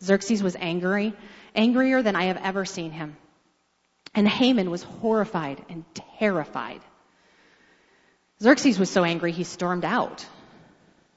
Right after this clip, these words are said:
And Haman stayed behind. He wasn't stupid. He knew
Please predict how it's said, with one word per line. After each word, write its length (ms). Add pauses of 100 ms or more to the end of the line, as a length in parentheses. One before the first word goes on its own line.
(180)
And 300 (240)
Haman 360
stayed 280
behind. 400 (320)
He 80
wasn't 220
stupid. 440 (1400)
He 180
knew 460